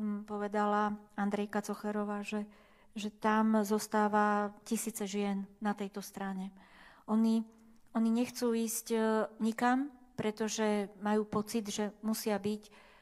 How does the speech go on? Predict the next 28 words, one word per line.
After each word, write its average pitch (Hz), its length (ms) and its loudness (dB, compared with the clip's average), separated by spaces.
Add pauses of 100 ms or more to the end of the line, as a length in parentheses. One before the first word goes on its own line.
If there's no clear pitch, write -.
(140)
pri 214 100 -4
svojich 208 380 0
mužoch, 226 560 4
že 208 240 -2
počkajú 214 560 0
na 202 160 -2
tejto 214 240 -2
strane 208 480 0
Ukrajiny 220 640 2 (300)
a 208 100 0
že 214 240 -2
nepôjdu 226 480 2
ďalej 220 480 2
a 226 80 -2
vrátia 214 400 2
sa 208 160 -8
domov. 202 480 -2 (840)
Takže 214 400 0 (160)
tam 214 560 2
teraz 214 320 2
vlastne 214 320 0
po 208 160 -4
týchto - 240 -8
posledných 214 560 -4
udalostiach, 208 560 -4
keď 208 160 -8
sme 208 80 0
videli, 208 320 -2